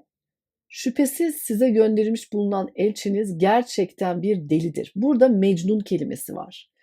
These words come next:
Mecnun kelimesi, e, aslında as-, artık böyle hani,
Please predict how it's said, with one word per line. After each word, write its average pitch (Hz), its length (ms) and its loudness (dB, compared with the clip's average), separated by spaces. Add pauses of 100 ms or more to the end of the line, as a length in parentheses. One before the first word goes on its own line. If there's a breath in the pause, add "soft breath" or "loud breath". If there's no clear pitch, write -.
(400)
Mecnun 254 520 4
kelimesi, 233 760 -2 (460)
e, 190 580 0 (1500)
aslında 220 680 0 (920)
as-, 202 300 -4 (100)
artık 208 380 0
böyle 208 200 4
hani, 214 300 -4